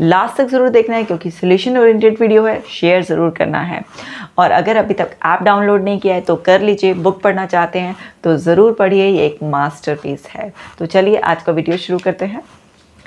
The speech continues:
आप ये देख रहे हैं model जो आपने मेरी कुछ videos में पहले भी देखा होगा कि जब भी हमारी life में कोई भी परिस्थिति आती है तो हमारा दिमाग उसका एक meaning देना चाहता है। Meaning देने के लिए वो past की जो learning हो रही हुई है,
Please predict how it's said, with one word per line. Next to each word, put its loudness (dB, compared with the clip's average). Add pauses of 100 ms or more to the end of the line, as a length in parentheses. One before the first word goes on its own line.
(460)
आप 0
ये 4
देख 2
रहे 6
हैं 2
model 0
जो 4
आपने 2
मेरी -2
कुछ -4
videos 0
में -4
पहले 2
भी 4
देखा 0
होगा 2 (300)
कि 2
जब 2
भी 2
हमारी 4
life 0
में 0
कोई 2
भी 2
परिस्थिति 0
आती 2
है 2 (440)
तो 4
हमारा 0
दिमाग 0
उसका -2
एक 0
meaning 2
देना 0
चाहता -4
है। -2 (300)
Meaning 4
देने 4
के -2
लिए 4
वो 2 (160)
past 2
की -2
जो 2
learning 2
हो 2
रही -2
हुई -4
है, 0